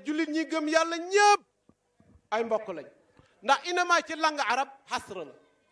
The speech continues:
maanaam ñi nga xam ne ñoo bokk gëm Yàlla ñoom ñépp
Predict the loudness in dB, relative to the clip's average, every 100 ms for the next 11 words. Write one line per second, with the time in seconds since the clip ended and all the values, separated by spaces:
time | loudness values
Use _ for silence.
0 | _ _ _ _ _ _ _ _ -2 0
1 | 0 -2 -2 0 2 2 0 -6 -6 -10
2 | -10 -6 -2 2 2 0 0 -4 -6 -16
3 | -18 _ _ -2 -2 -2 -2 -2 -2 -8
4 | -2 -2 -2 -2 0